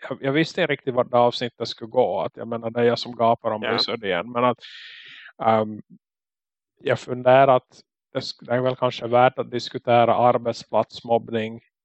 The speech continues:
Speaker 1: ehm, i största allmänhet, men just den här Toxic Geek Masculinity så är ju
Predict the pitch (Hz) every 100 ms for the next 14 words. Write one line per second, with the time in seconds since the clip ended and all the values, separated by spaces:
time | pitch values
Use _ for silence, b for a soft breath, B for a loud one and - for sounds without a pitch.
0 | _ _ _ 107 101 104 104 _ _ _
1 | _ 120 - 117 - - 117 131 131 123
2 | 120 107 117 - - B B B _ 127
3 | 123 - 113 - 117 - 110 113 117 113
4 | - 117 110 - 113 135 131 120 127 131
5 | - - 117 117 113 113